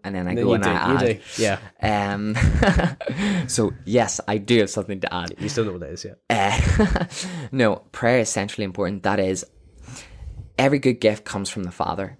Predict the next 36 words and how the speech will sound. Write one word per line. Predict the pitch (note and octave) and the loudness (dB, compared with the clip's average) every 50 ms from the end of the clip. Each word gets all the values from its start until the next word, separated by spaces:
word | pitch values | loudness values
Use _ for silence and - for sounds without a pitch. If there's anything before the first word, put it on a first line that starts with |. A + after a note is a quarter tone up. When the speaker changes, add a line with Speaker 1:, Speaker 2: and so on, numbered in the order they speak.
| - - - - - | -20 -20 -20 -8 0
Speaker 1:
That | A#2+ A#2 A2 | 2 2 2
includes | G#2 A2+ - A#2 G#2+ G2+ - - | 0 -2 -2 -2 -2 -2 -2 -4
the | - | -4
gospel. | - G2 F2+ F#2 - - G#2 G2+ G2 G#2+ - - - - - _ _ | -2 0 0 0 -2 -2 -2 -2 -2 -4 -8 -16 -20 -20 -20 _ _
That | - A#2 A#2 | 2 2 2
includes | A#2 A#2 - B2 A2 - - | 2 2 0 0 -2 0 -2
anything | G2 B2 D3+ D3 - D3+ C3 | -2 0 0 -2 -2 -4 -4
that | A#2 - - | -4 -4 -4
I | G2+ G2+ | -4 -4
do | F#2 - G2 F#2 | -4 -4 -4 -2
well. | F#2 F2+ F2+ G2 G2 F#2+ F#2 | -2 -2 -2 -2 -4 -4 -4
That's | - F#2+ F2+ - | -4 -6 -6 -4
all | - - G2 G2+ | -4 -4 -2 -2
God. | F#2+ F#2+ F#2+ G2 F2+ - - _ _ _ _ _ _ _ _ _ _ _ _ _ _ _ _ _ _ _ _ | -4 -6 -8 -10 -10 -14 -18 _ _ _ _ _ _ _ _ _ _ _ _ _ _ _ _ _ _ _ _
Anything | - A#2 B2 B2 A#2+ B2+ A#2+ A2+ | 0 2 2 2 0 -2 -2 -2
that | G#2 G2 | -2 -2
I | |
do | G#2 F2+ G2 | -2 -2 0
bad, | F#2 G2 G#2+ A#2 A#2+ | 2 2 2 2 2
any | A#2+ G#2 G#2 | 0 -2 -4
mistakes, | F#2+ - - - G#2+ G#2+ G#2+ - - - - - - - _ - | -6 -6 -2 0 2 2 2 0 -6 -12 -12 -14 -16 -12 _ -2
I | G#2+ G#2 G#2+ | 0 0 0
will | A2 G#2+ | 0 -2
take | G#2 - G#2 - | -4 -8 -10 -12
the | - - | -10 -8
blame | F#2+ F#2 F#2 F#2 | -6 -6 -6 -8
for | F2+ - | -8 -8
that. | G2+ F#2 F#2 - - _ | -8 -8 -10 -12 -14 _
So | - - - - A#2+ G#2+ G2 G2 - - - - - - - _ - | -8 -2 2 2 4 4 2 0 -4 -14 -20 -20 -20 -20 -10 _ 4
if | - C3+ - - | 4 4 4 4
there's, | - C3+ A#2+ A#2 A#2 A2+ - | 2 4 4 2 2 2 2
uh, | A#2 G2+ G2 G2+ | 2 2 2 2
that | G2 G#2+ G#2 G#2 - | 2 2 0 0 0
interaction, | G#2+ G2+ - G#2 F#2+ G2 - - - - A#2 G#2+ F#2+ - - _ _ _ _ _ - | -2 -2 -2 -2 -2 -2 -2 -4 -6 -4 -4 -6 -6 -8 -14 _ _ _ _ _ -2
uh, | - G2+ G2 G2 F#2+ F#2+ F#2+ F#2+ F#2 | 2 2 4 4 4 4 4 2 2
where, | - - F#2+ F#2+ F#2+ F#2 F2+ F2 D2+ - - | 2 0 0 0 0 0 0 0 -2 -4 -6